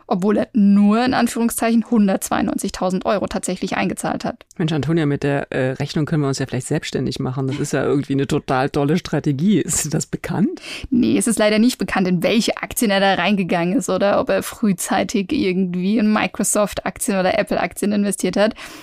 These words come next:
Speaker 1: Aber Degermann wird wohl auch oder vor allem vom Zinseszins profitiert haben. Der entsteht nämlich, wenn die Gewinne einer Geldanlage wieder angelegt werden, anstatt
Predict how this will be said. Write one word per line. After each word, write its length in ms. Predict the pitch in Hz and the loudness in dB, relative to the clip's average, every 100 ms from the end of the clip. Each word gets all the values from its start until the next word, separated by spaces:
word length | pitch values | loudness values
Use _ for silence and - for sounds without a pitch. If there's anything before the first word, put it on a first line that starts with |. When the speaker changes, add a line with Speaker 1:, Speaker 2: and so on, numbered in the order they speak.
| - - | -20 -8
Speaker 1:
Aber 180 | 196 208 | -2 0
Degermann 420 | 214 233 254 247 | 0 2 4 4
wird 120 | 240 | 4
wohl 140 | 226 | 2
auch 380 | - - 254 - - _ | 2 0 0 -4 -12 _
oder 180 | - 208 | -2 0
vor 160 | - - | 0 2
allem 340 | 226 233 240 | 2 4 2
vom 200 | - 208 | 2 0
Zinseszins 720 | - 277 220 175 - 185 185 | 2 4 4 2 -2 -2 -2
profitiert 560 | - 185 180 190 185 - | -4 -4 -2 -2 -2 -2
haben. 380 | 190 214 180 - | -2 0 -2 -2
Der 120 | - - | -2 0
entsteht 380 | 214 - 214 | 0 -2 -2
nämlich, 380 | - 190 202 269 - - _ | 0 2 0 -2 -8 -20 _
wenn 80 | 190 | -2
die 80 | 185 | 0
Gewinne 300 | 185 240 311 | 2 4 4
einer 160 | 262 | 2
Geldanlage 600 | 208 220 - 196 196 190 - | 2 0 0 0 0 -2 -2
wieder 300 | 190 254 - | 0 2 2
angelegt 500 | 202 185 190 - - | 0 0 -2 -4 -4
werden, 260 | - 196 | -2 0
anstatt 440 | 254 208 202 208 | -2 -2 -2 -4